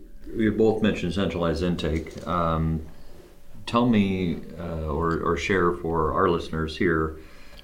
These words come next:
uh, a little more about that and how it, how it came about and really the history of, uh, of centralized intake. Shelby, you want to start with that?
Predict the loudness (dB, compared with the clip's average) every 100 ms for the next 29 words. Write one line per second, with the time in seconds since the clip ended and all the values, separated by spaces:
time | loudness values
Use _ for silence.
0 | -8 -4 -2 -2 -2 0 4 4 6 4
1 | 4 4 4 0 -6 -2 -2 -4 -6 2
2 | 4 4 2 -4 -10 -4 -2 -2 -4 -2
3 | 2 2 2 0 0 2 2 0 -2 -2
4 | -4 -4 -4 -4 -4 -4 -4 -4 -4 -4
5 | -4 -6 -6 -8 -6 -4 -2 -2 -4 -2
6 | -2 -2 -6 -8 -8